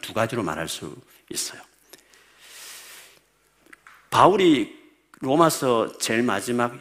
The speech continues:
십육 장에 보면 이십오 절, 이십칠 절에 이 두 가지를 딱 요약해요. "나의 복음과 예수 그리스도를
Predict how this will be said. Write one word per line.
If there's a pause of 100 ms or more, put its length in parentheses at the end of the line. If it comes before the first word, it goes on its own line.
십육
장에
보면 (260)
이십오
절,
이십칠
절에
이
두
가지를
딱
요약해요. (1700)
"나의 (220)
복음과 (600)
예수
그리스도를